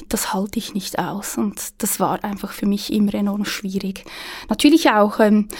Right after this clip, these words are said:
auf der alternativ-grünen Liste, äh, irgendwie, wenn du eine Idee hast, dann wirst du einfach abgemurkst und, ähm, du kannst gar nichts erreichen. In Zug, ich glaube, in Bern ist das ja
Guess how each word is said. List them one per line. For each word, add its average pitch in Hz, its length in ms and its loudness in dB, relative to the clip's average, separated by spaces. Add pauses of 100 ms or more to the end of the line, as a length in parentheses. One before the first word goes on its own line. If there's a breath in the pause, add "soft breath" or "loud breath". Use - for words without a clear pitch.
(500 loud breath)
auf 190 240 -2
der 208 280 4
alternativ-grünen 226 880 4
Liste, 220 460 4
äh, 214 500 2
irgendwie, 214 380 2
wenn 214 80 4
du 208 100 2
eine 202 200 2
Idee 208 380 2
hast, 196 300 -4
dann 190 160 0
wirst 202 300 -4
du - 40 -4
einfach - 300 -6
abgemurkst - 920 0
und, 180 320 -2
ähm, 156 320 -6
du 190 80 -2
kannst - 520 -10
gar 185 200 0
nichts - 260 0
erreichen. 185 360 0
In 254 120 8
Zug, - 320 2
ich - 160 -8
glaube, - 160 -8
in 185 160 -6
Bern - 240 -4
ist - 160 -4
das 247 140 -2
ja 277 80 2